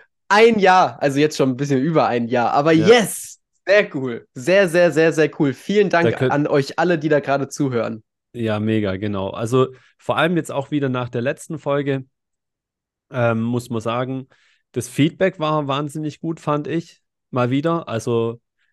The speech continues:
Speaker 1: ähm, das ist ja natürlich vereinzelt so, was man so zurückbekommt.
Speaker 2: Ja.
Speaker 1: Aber ich hatte schon auch das Ge-, und eigentlich war, hatten wir, kannst du dich noch erinnern, hatten wir ja gesagt gehabt, ah, wir mussten wieder erstmal so ein bisschen eingrooven, weil es tatsächlich
Speaker 2: Ja,
Speaker 1: zwei,
Speaker 2: ja.
Speaker 1: drei Wochen waren.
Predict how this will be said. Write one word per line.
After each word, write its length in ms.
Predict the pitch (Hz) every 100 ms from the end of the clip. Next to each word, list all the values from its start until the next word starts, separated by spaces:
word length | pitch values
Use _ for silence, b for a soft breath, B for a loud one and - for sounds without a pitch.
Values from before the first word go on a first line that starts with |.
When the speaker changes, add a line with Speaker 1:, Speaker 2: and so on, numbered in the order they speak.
| _ -
Speaker 1:
ähm, 260 | 117 113 110
das 140 | 110
ist 60 | -
ja 160 | 120
natürlich 520 | 113 120 - 131 -
vereinzelt 580 | - 104 117 156 170 147
so, 280 | - 143 143
was 300 | - 127 127
man 100 | 135
so 160 | 117 127
zurückbekommt. 800 | 127 127 139 - 131 131 127 123 _ b b
Speaker 2:
Ja. 180 | 117 107
Speaker 1:
Aber 140 | 120
ich 100 | 120
hatte 180 | 131 123
schon 320 | 120 135 139
auch 220 | - 131 123
das 160 | -
Ge-, 180 | - - _ -
und 140 | -
eigentlich 480 | - 156 214 190 180
war, 260 | 143 143 131
hatten 280 | 139 - 131
wir, 120 | 135
kannst 300 | - 139 135
du 40 | 135
dich 60 |
noch 60 | 120
erinnern, 240 | 135 170
hatten 180 | 135 -
wir 60 | 123
ja 40 | 117
gesagt 300 | 117 131 -
gehabt, 180 | 113 -
ah, 220 | 120 117
wir 100 | 120
mussten 300 | 120 135 127
wieder 140 | 120
erstmal 280 | 117 120 120
so 80 | 113
ein 60 | 117
bisschen 220 | 117 117
eingrooven, 560 | 120 160 117 123 123
weil 100 | 113
es 80 | 110
tatsächlich 380 | - 120 127 127
Speaker 2:
Ja, 0 |
Speaker 1:
zwei, 200 | 127 127
Speaker 2:
ja. 20 |
Speaker 1:
drei 180 | 117 107
Wochen 240 | 143 135
waren. 200 | 113 123